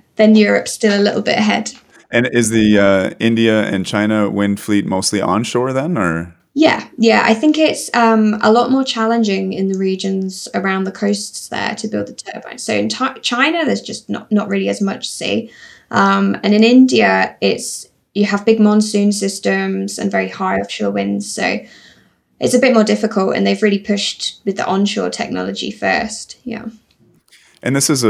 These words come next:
Speaker 2: a fairly new phenomenon, as you were saying, a new field that you're in. But in terms of the, the U K wind build-out, is that, has that been sort of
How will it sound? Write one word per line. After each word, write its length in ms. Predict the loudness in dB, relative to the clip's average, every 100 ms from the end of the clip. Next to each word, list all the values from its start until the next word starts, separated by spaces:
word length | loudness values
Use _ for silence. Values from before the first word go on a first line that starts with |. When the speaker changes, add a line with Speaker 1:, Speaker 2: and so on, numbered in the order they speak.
| 4
Speaker 2:
a 120 | 2
fairly 480 | 2 2 2 2 -2 -4
new 240 | -2 0
phenomenon, 480 | 0 0 0 0 -2
as 140 | -4
you 80 | -4
were 60 | -2
saying, 300 | -2 -2 -2
a 40 |
new 120 | -4
field 300 | -2 0 0
that 140 | 0 -2
you're 180 | -2
in. 220 | -2 -2 0
But 200 | -2 -2 -16 -8
in 160 | -2 0
terms 260 | 0 0 0
of 140 | 2
the, 260 | 4 6 4
the 100 | 0
U 140 | -2
K 200 | 0 0
wind 280 | 0 0 0
build-out, 360 | 0 0 0 -2
is 80 |
that, 260 | 0 0 0 -4 -8
has 140 | -4
that 180 | -2 0
been 300 | 0 0 -2
sort 160 | -2
of 140 | -2